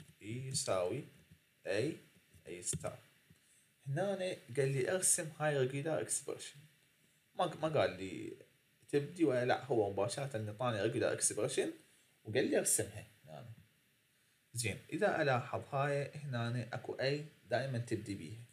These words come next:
ايضا هنا دائماً تبدي باي، او خلينا نخليها بي عمود الاختلاف، انه دائماً تبدي هنا بشنو؟ دائماً خلينا، يعني، اذا لاحظ اني انه انا خل-، يعني، خلالي اياها بي، تمام؟ زين.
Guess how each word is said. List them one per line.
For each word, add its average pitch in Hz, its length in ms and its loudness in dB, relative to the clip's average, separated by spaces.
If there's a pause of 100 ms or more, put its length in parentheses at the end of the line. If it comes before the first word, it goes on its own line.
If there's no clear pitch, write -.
(180)
ايضا 95 240 0
هنا 101 260 -6
دائماً 117 400 -2
تبدي 113 240 -4
باي، - 260 -8 (420)
او 143 80 6
خلينا 139 260 0
نخليها 127 380 2
بي 123 320 0 (400)
عمود 110 400 -2 (180)
الاختلاف، - 760 -8 (180)
انه 110 100 -2
دائماً 131 360 4
تبدي 127 460 -2
هنا 135 200 -4
بشنو؟ 113 340 -6 (600)
دائماً 131 480 -2 (300)
خلينا، 107 240 -2
يعني، 101 200 -4
اذا 101 200 0
لاحظ - 360 0
اني 104 200 -2
انه 113 200 0
انا 120 160 2
خل-، 107 200 -2
يعني، 101 300 -6
خلالي 110 400 0
اياها 135 400 0 (260)
بي، 107 280 -2 (160)
تمام؟ 123 360 -4 (720)
زين. 101 220 -10